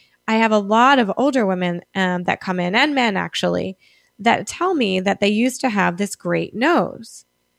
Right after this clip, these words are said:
and then they lost it. So the nasal tip, the tip of the nose, actually starts to sink.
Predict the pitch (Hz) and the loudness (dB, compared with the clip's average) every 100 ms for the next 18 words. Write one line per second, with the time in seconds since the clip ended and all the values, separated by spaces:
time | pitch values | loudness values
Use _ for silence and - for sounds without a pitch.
0 | _ 233 247 359 214 175 254 - _ _ | _ -4 2 4 4 0 -6 -12 _ _
1 | _ _ _ _ 220 254 403 494 - - | _ _ _ _ 0 4 6 4 0 -6
2 | - _ _ _ _ _ _ - 262 247 | -6 _ _ _ _ _ _ 0 4 6
3 | 226 220 220 240 285 269 269 - 247 - | 4 0 2 2 4 2 0 0 0 0
4 | _ 196 - 220 226 226 220 190 180 - | _ -6 -4 -6 -4 -2 0 0 0 -2
5 | 185 - 196 - 180 175 - 202 302 277 | -4 -4 -8 -4 -6 -6 -12 -8 -4 -4
6 | 180 _ | -6 _